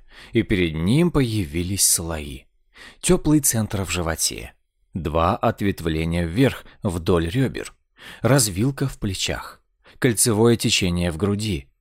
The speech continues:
тонкий восходящий поток вдоль позвоночника. Он видел это не глазами, а чувствами.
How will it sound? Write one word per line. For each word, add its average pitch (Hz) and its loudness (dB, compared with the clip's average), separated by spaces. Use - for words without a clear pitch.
тонкий 156 4
восходящий 113 2
поток 107 0
вдоль 87 0
позвоночника. 90 -4
Он 131 4
видел 123 4
это 98 0
не 95 0
глазами, 90 0
а 117 0
чувствами. 67 -2